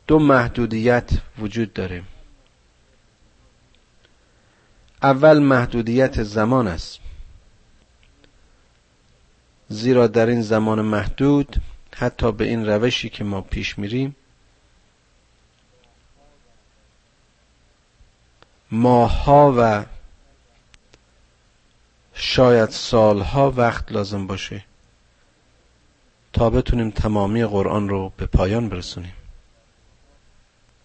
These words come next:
هدف من از این ترجمه ها این نیست که یک تفسیر علمی کامل و یا تفسیر مدرسه‌ای برای ضبط و ثبت در کتابخانه ها و یا برای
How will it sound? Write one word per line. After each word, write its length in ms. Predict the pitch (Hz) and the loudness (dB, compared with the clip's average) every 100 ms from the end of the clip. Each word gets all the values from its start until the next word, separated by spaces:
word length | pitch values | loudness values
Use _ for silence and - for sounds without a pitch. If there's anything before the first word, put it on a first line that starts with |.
| _ - - _ _ - _ | _ -20 -20 _ _ -20 _
هدف 440 | - 127 151 170 165 | 0 4 6 6 4
من 280 | 147 147 | 4 4
از 160 | 131 117 | 4 2
این 140 | 117 | -2
ترجمه 500 | 110 113 110 113 113 | 0 0 0 0 -2
ها 300 | 120 139 143 147 - - _ _ - - _ _ _ _ _ | 0 0 0 -6 -18 -20 _ _ -20 -20 _ _ _ _ _
این 260 | 143 151 151 | 2 4 6
نیست 300 | 151 - - | 4 2 -4
که 100 | 127 | -2
یک 160 | 120 - | -2 -2
تفسیر 720 | - 117 110 - 127 117 113 - | 0 0 0 -4 -6 -2 -2 0
علمی 480 | 110 104 110 107 101 | -2 -2 -2 -2 -4
کامل 640 | - - 107 101 95 92 - - - _ _ _ _ _ _ _ - | -6 -4 -2 -2 -6 -8 -14 -20 -20 _ _ _ _ _ _ _ -8
و 120 | 107 | -2
یا 200 | 110 107 | 2 2
تفسیر 840 | 101 - 107 - - 117 110 98 95 - _ - 101 | 0 0 0 -2 -6 -2 0 -2 -4 -12 _ -14 -4
مدرسه‌ای 1000 | 107 95 104 98 - 110 135 120 92 107 - - _ _ _ _ _ _ _ _ _ _ _ _ | -4 -4 -6 -8 -4 0 0 0 -4 -14 -20 -20 _ _ _ _ _ _ _ _ _ _ _ _
برای 380 | 110 117 117 110 | -2 2 2 2
ضبط 420 | 101 107 101 - | 0 0 0 -4
و 20 | |
ثبت 320 | 98 - 110 | -4 -2 -2
در 280 | 107 98 95 | -2 -2 -2
کتابخانه 720 | 90 - - 95 87 - 92 90 | -2 -6 -4 -4 -4 -4 -4 -4
ها 280 | 101 101 95 | -4 -4 -4
و 120 | 92 | -4
یا 160 | 92 90 | -4 -6
برای 480 | 92 95 98 92 | -4 -4 -4 -6